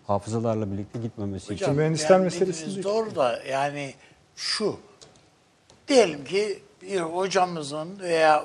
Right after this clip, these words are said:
Speaker 2: bir ekibin başına böyle bir kaza geldi. Olur mu? Oldu. Diyelim ki kaza.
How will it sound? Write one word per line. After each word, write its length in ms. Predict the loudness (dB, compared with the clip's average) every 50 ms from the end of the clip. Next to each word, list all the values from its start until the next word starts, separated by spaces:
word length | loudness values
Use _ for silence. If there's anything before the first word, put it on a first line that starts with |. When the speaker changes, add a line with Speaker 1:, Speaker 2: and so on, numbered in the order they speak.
| -4 -10
Speaker 2:
bir 280 | -8 -6 -6 -6 -6 -4 -2
ekibin 580 | 0 0 0 -2 -8 -6 -4 -4 -4 -6 -2 2
başına 460 | 4 4 4 2 -2 0 0 2 2
böyle 320 | 4 2 2 0 0 -4 -6
bir 140 | -8 -8
kaza 440 | -8 -2 -2 -2 0 0 -2 -2 -2
geldi. 360 | -4 -8 -12 -12 -14 -16 -20 -20 -20 _ _ _ _ _ _ _ _ _ _ _ _ _ _ _
Olur 220 | -4 -4 -2 -2
mu? 100 | -4 -4 -6 -6 -12 -20 _ _ _ _ _ _ _ _ _ _ _ _ _
Oldu. 360 | -6 -6 -6 -6 -12 -18 -18 -10
Diyelim 300 | -4 -2 -2 -2 -2 -6
ki 120 | -12 -12 -4
kaza. 400 | 0 0 0 2 2 -2 -4